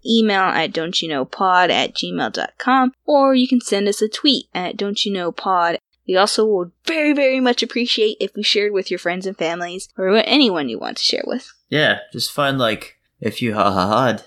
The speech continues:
Speaker 2: at any point, <laughs> you might be
Speaker 1: <laughs>
Speaker 2: sharing that with them. Or you just
Speaker 1: Or
Speaker 2: be
Speaker 1: you
Speaker 2: like,
Speaker 1: went,
Speaker 2: Listen to
Speaker 1: "Ew,
Speaker 2: these
Speaker 1: and
Speaker 2: losers."
Speaker 1: Jacob and his
Speaker 2: Listen to
Speaker 1: teeth
Speaker 2: these losers.
Speaker 1: routine.
Speaker 2: Yeah.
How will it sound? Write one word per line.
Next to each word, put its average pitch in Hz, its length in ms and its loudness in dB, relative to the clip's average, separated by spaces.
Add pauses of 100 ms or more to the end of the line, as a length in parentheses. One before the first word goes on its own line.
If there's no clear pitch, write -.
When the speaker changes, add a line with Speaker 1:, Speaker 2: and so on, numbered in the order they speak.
Speaker 2:
at 92 160 -6
any 104 160 -4
point, 117 440 -4 (280)
<laughs> - 300 -4
you 104 140 -8
might 277 200 2
be 330 120 2
Speaker 1:
<laughs> - 0 -
Speaker 2:
sharing - 280 0
that 113 120 2
with 131 80 2
them. 135 180 0 (420)
Or 151 100 2
you 120 180 2
just 92 100 -6
Speaker 1:
Or 104 40 0
Speaker 2:
be 104 60 4
Speaker 1:
you 98 60 6
Speaker 2:
like, 92 80 2
Speaker 1:
went, 104 100 4
Speaker 2:
Listen 160 220 4
to 143 60 6
Speaker 1:
"Ew, 120 40 4 (100)
Speaker 2:
these - 120 2
Speaker 1:
and - 80 2
Speaker 2:
losers." - 400 4
Speaker 1:
Jacob 226 360 0
and 240 120 0
his 240 260 0
Speaker 2:
Listen 208 300 2
to 151 80 4
Speaker 1:
teeth 147 140 4
Speaker 2:
these 302 120 0
losers. 202 240 2
Speaker 1:
routine. 233 220 2 (300)
Speaker 2:
Yeah. 95 240 2